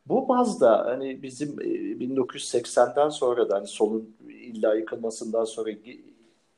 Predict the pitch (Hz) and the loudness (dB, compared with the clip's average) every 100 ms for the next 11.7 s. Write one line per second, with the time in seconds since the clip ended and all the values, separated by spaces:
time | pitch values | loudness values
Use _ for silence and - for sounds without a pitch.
0 | - 127 135 123 127 - - 120 117 110 | -18 -14 -6 -4 -4 -4 2 6 8 8
1 | 107 104 - - - _ _ - _ _ | 6 4 0 -16 -20 _ _ -20 _ _
2 | _ _ _ _ 110 120 117 120 127 123 | _ _ _ _ 0 4 6 8 6 6
3 | 123 123 156 165 110 101 - - _ 110 | 2 2 0 0 -4 -8 -10 -20 _ -12
4 | 104 101 101 101 104 104 98 104 113 139 | -8 -6 -6 -6 -6 -8 -8 -6 -4 -2
5 | 139 120 110 107 113 - - 120 135 143 | -2 -2 -2 4 4 4 0 0 2 -2
6 | 92 82 110 113 151 151 120 131 123 135 | 0 0 0 0 4 6 4 2 -2 -2
7 | 131 - 127 143 147 - 113 - - 98 | 0 2 2 -2 -10 -10 -12 -12 -18 -20
8 | _ - - _ - - - - 135 208 | _ -20 -20 _ -20 -16 -16 4 6 6
9 | 214 180 147 127 170 170 - 143 139 - | 2 0 0 0 0 0 2 0 0 -4
10 | 165 - 139 151 156 151 147 139 143 147 | -6 2 4 4 4 4 4 0 2 0
11 | 135 123 123 151 160 - | -2 -4 -2 -2 -2 -12